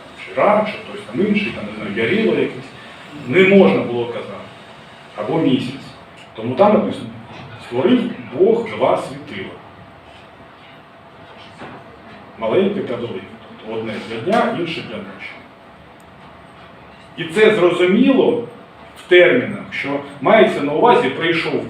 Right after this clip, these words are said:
Бог і провів дві системи освітлення. Одну вночі, а іншу вдень. І їм молитися якось дивно. Тобто Мойсей, да, або хтось там, автори цього процесу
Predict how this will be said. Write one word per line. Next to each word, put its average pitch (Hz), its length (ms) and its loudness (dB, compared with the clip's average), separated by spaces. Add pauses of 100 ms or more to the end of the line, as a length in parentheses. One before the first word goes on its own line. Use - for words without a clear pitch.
Бог 254 300 -2 (420)
і 147 80 -10
провів 196 540 -2 (360)
дві 269 200 2
системи 208 680 6
освітлення. 165 440 -6 (1000)
Одну 175 360 4
вночі, 190 560 0
а 175 60 0
іншу 220 360 0
вдень. 107 420 -6 (920)
І 151 40 -8
їм 226 400 0
молитися - 460 0
якось 139 320 0
дивно. 107 280 -6 (600)
Тобто - 220 -14 (1200)
Мойсей, 160 500 0
да, - 200 0
або - 260 0
хтось 147 340 -6
там, - 200 -6
автори - 420 0 (1300)
цього 131 220 0
процесу 127 500 -2